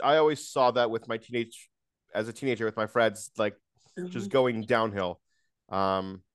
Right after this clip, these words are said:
Speaker 1: you know, you either had people that just would, you know, not make sure that they don't ever touch alcohol because, you know, it's, you're not, and others would want to because they were told not to. And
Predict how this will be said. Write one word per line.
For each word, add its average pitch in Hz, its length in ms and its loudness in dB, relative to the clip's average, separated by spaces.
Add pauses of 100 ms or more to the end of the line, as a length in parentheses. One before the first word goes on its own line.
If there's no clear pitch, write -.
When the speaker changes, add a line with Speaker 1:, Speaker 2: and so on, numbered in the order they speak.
(140)
Speaker 1:
you 113 80 -4
know, 113 60 2
you 117 120 -2
either 123 140 2
had 123 160 2
people 147 260 -2
that 123 240 2
just 113 260 -14 (720)
would, 113 320 2 (480)
you 120 80 -6
know, 107 240 -2 (1160)
not 123 260 2
make 139 140 2
sure 143 160 0
that 117 180 2
they 131 160 0
don't 117 500 0
ever 117 260 2
touch 113 260 -2
alcohol 117 380 2
because, 107 440 -2
you 101 80 -6
know, 98 140 0
it's, - 340 -8
you're 113 140 -8
not, 139 300 2 (340)
and 117 100 2
others 135 380 2 (640)
would 117 220 -6
want 139 480 2
to 107 380 -2 (220)
because 123 260 0
they 127 80 2
were 117 120 4
told 123 280 2
not 101 280 0
to. - 160 -8 (1040)
And 113 680 0